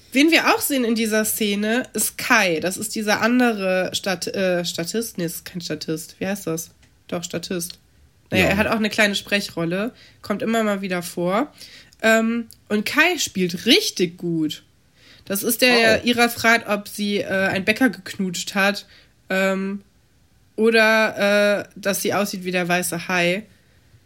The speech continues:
Speaker 1: Und das ist richtig flüssig. Ich verstehe nicht, wieso David so viel sagen darf und Kai nie. Weil, also er ist fünfmal besser als David. Das
Speaker 2: Ja, auch
Speaker 1: tut mir
Speaker 2: besser
Speaker 1: leid,
Speaker 2: als
Speaker 1: falls
Speaker 2: Ole.
Speaker 1: der Scha-, Schauspieler von David oder Ole das hören, aber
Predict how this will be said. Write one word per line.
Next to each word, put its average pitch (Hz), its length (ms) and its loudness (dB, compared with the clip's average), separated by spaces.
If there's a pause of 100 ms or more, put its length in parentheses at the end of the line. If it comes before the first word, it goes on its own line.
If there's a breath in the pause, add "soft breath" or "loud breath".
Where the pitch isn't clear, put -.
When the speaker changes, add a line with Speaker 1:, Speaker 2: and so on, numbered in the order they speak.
(180)
Speaker 1:
Und 196 300 -4 (180)
das 190 180 -2
ist 226 200 -4
richtig 311 300 2
flüssig. 330 340 0
Ich 220 100 -4
verstehe 240 320 0
nicht, 294 160 4
wieso 226 180 0
David 240 420 2
so 226 100 -2
viel 214 260 -2
sagen 240 360 4
darf 208 220 4
und 202 140 -6
Kai 247 240 2
nie. 240 460 4
Weil, 196 240 2
also 214 240 0
er 214 240 4
ist 214 160 -2 (400)
fünfmal 294 520 2
besser 294 320 4
als 220 180 -2
David. 202 560 2 (680 loud breath)
Das 208 140 -2
Speaker 2:
Ja, 98 60 4
auch 101 80 0
Speaker 1:
tut 269 120 4
mir 277 100 6
Speaker 2:
besser 269 140 6
Speaker 1:
leid, 262 200 6
Speaker 2:
als - 100 -8
Speaker 1:
falls 254 200 6
Speaker 2:
Ole. 247 120 6
Speaker 1:
der 254 80 4
Scha-, - 340 -2
Schauspieler 262 540 4
von 240 160 -2
David 240 380 4
oder 226 240 2
Ole 240 280 2
das - 240 -6
hören, 226 420 4
aber 208 500 2